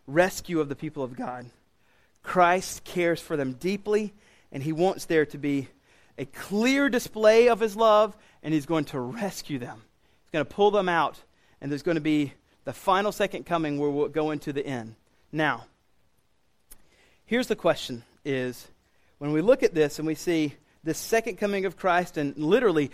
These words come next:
this gathering up of the people of God from the earth, there's been theologians and commentators who are trying to figure out on the timeline of this.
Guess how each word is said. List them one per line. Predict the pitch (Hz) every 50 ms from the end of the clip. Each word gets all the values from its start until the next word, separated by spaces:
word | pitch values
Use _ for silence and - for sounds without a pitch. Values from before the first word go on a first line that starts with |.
| - - -
this | 156 143 - - 139 127 -
gathering | - 165 160 165 185 196 196 214 226 226 233 226 214 - _ _ _ _ -
up | 180 190 -
of | - 165 156 143
the | 156 151 147 143 135 - _ _ _ _ _ _ _ -
people | - 214 202 185 156 156
of | 139 131
God | 175 185 185 165 - 175
from | - - 143 127
the | 139 127
earth, | 180 214 180 143 131 - - _ _ _ _ _ _ _ _ _ _
there's | - 139 160 165 156 160
been | 160 175 165 160 156 139 - _ _ _ _ _ _ _ _ _ _ _ _ _ _ _ _ _ _ _ -
theologians | 180 175 175 160 165 165 170 156 151 170 165 165 165 165 160 - -
and | 131 123 123 120 120 123 123 120 120 120 - _ _ _ _ _ _ _ -
commentators | 165 165 170 170 165 156 175 165 160 156 156 156 156 151 - - - - _ _ -
who | 151
are | 147
trying | - 180 165 156
to | 143
figure | - - 170 147 165 160
out | 156 147 147 - - - - _ _ _ _ _ _ -
on | 147 143 139 139 139
the | 135 131
timeline | - - 233 254 240 226 190 160 139 127 117 120 123
of | 117
this. | 120 113 92 - - - - -